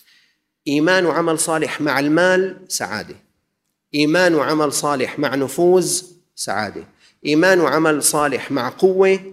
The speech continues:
سعادة، إيمان وعمل صالح مع جاه سعادة، إيمان وعمل صالح مع جمال سعادة. سعادة ومال وجاه بدون إيمان وعمل صالح هي سبب الشقاء، بل يزيد الشقاء من خلالها.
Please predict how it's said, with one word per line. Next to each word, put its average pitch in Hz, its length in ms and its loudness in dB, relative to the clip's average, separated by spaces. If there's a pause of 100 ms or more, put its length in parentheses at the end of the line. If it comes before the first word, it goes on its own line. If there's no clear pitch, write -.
(240)
سعادة، 107 500 -6 (120)
إيمان 175 300 2
وعمل 160 280 -2
صالح 156 400 -4
مع 135 200 -4
جاه 170 420 0 (360)
سعادة، 117 640 -2
إيمان 165 340 2
وعمل 160 320 0
صالح 156 380 -4
مع 143 180 -2
جمال 170 680 0
سعادة. 98 480 -6 (2000)
سعادة 170 680 2
ومال 165 500 2
وجاه 135 460 -2
بدون 156 300 2
إيمان 170 340 0
وعمل 147 300 -2
صالح 156 500 -6
هي 165 160 2
سبب 143 280 -2
الشقاء، - 440 -8 (320)
بل 170 260 0
يزيد 156 360 0
الشقاء 151 460 -6
من 123 160 -8
خلالها. 107 500 -8